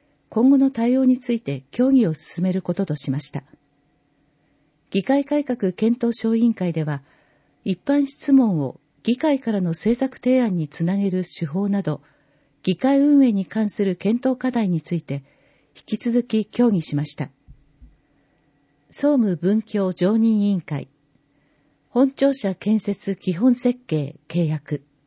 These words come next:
本庁舎建設基本設計業務の委託契約締結について、契約内容や令和七年六月末までに基本設計業務を完了させるとの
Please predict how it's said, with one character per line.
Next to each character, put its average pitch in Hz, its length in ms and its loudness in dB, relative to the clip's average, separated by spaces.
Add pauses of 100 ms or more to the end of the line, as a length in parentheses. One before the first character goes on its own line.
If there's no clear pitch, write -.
(1120)
本 254 240 0
庁 277 240 0
舎 202 180 -4
建 196 220 -2
設 180 380 -6
基 - 180 -2
本 254 200 0
設 254 220 -2
計 240 200 0
業 233 180 4
務 180 160 0
の 143 220 -4 (320)
委 175 120 -6
託 269 260 -2
契 285 260 4
約 202 240 -2
締 185 280 -4
結 190 300 -6
に 180 140 -4
つ - 160 -8
い 151 80 -6
て、 127 200 -8 (880)
契 262 180 2
約 277 260 0
内 262 200 4
容 190 140 0
や 147 240 -4 (460)
令 277 200 6
和 196 140 0
七 180 300 0
年 139 220 -4 (280)
六 175 300 0
月 254 320 0 (120)
末 - 140 -2
ま 269 140 4
で 208 100 0
に 151 220 -2 (260)
基 202 160 -2
本 247 160 2
設 262 240 -2
計 247 180 2
業 254 240 4
務 165 200 0
を - 60 -10
完 196 280 -2
了 226 220 -2
さ 214 160 -6
せ 233 160 0
る 233 120 0
と 185 160 -4
の 139 200 -2